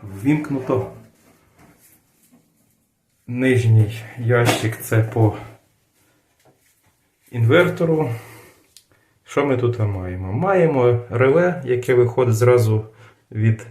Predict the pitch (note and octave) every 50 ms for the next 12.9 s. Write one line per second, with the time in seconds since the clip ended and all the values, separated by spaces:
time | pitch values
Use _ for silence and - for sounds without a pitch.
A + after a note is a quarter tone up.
0 | - - G#2+ A2+ A#2 A2+ - - - A#2 A2+ A2+ A2+ G#2+ A2+ A2+ G#2+ G2 - -
1 | - _ _ _ _ _ _ _ _ _ _ _ _ _ _ _ _ _ _ _
2 | _ _ _ _ _ _ _ - - - A#2+ A2 A2 - D3+ D#3 D#3 - C3 B2
3 | A#2 A2 G2+ A2+ A#2 A2+ G#2 G#2 G#2+ A2 A2+ A2+ A2 A2 A2 G#2+ - G#2+ G2 G2
4 | G#2 G2 F#2 F2+ - - _ _ _ _ _ _ _ _ _ _ _ _ _ _
5 | - A2+ A#2 A2+ - - A#2+ A2 G#2 G2+ - - - F#3+ F#3+ F#3+ F#3 F3+ E3+ E3
6 | E3+ - - - _ _ _ _ _ _ _ _ _ _ _ _ _ _ _ _
7 | _ B2 B2+ C3 C3 C3 B2+ - - C3+ C3 B2+ B2+ B2 - - - - - _
8 | _ _ _ _ _ _ _ _ _ _ _ _ _ _ _ _ _ _ _ _
9 | - E3 F3+ E3 C3 A#2+ A#2 B2 C3 B2+ B2 A2+ A2+ A2 G#2+ G#2 G#2+ - - F#2+
10 | G#2 A2 A2+ G#2+ G#2 A2 A#2 A#2 A2+ A2+ - - G#2 G2+ - - - - _ _
11 | _ _ _ _ _ _ _ _ _ _ _ _ _ _ - G#2+ G2 - A2 G#2
12 | G2 - - G#2+ G2+ F#2 A2 A2+ G#2+ A2 - - G#2 - - - -